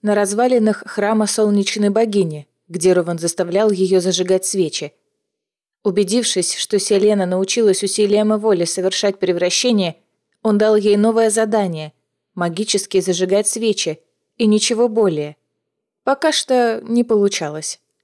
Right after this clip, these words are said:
Очередная свеча загоралась, но при этом Селена подпаливала себе плащ, крушила камни или, хуже того, воспламеняла окрестные деревья.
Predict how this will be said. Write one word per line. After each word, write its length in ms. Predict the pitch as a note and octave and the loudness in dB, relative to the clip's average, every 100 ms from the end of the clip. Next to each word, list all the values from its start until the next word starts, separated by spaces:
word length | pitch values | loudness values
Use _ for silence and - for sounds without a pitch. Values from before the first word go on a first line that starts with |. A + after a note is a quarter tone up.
| _ _ _ _ _ - | _ _ _ _ _ -8
Очередная 640 | G#3 A3+ G#3+ G3 A#3+ B3+ | -2 2 2 2 4 4
свеча 400 | - G#3 G3 G#3+ | 2 0 0 0
загоралась, 760 | G3 F#3 F#3 A3+ B3+ G#3+ - - _ _ | 0 0 0 2 2 0 -4 -10 _ _
но 180 | G3 G3+ | -2 0
при 180 | G3+ | 2
этом 440 | G#3 - B3 G#3+ G3+ | 0 0 0 0 -2
Селена 400 | - G#3 A3+ G#3+ | 0 0 2 2
подпаливала 680 | G#3 F#3+ - A3+ G#3 G3+ G3+ | 0 -4 -2 0 2 2 2
себе 260 | - G3+ | 0 0
плащ, 540 | G#3 E3+ D#3+ E3+ E3+ - _ _ _ _ _ | -2 -2 -2 -2 -4 -8 _ _ _ _ _
крушила 460 | G#3+ A3+ C4+ A#3+ | -2 0 2 0
камни 500 | G#3 F#3+ G3+ G#3 F#3+ | 0 -2 0 0 -2
или, 300 | F#3+ G3+ G3+ | -2 0 0
хуже 320 | G#3+ C#4+ G#3+ F#3 | 0 0 0 0
того, 400 | F#3 F3 E3 - _ _ | 0 0 -2 -6 _ _
воспламеняла 800 | G3+ G3+ - G3+ F#3+ G3 C4 B3 | -4 -2 2 2 2 2 2 0
окрестные 560 | - F#3 G3+ G3+ G#3+ G#3 | -2 0 0 0 0 -2
деревья. 560 | G3+ B3+ A#3+ D#3+ D3 | 0 0 0 -2 -12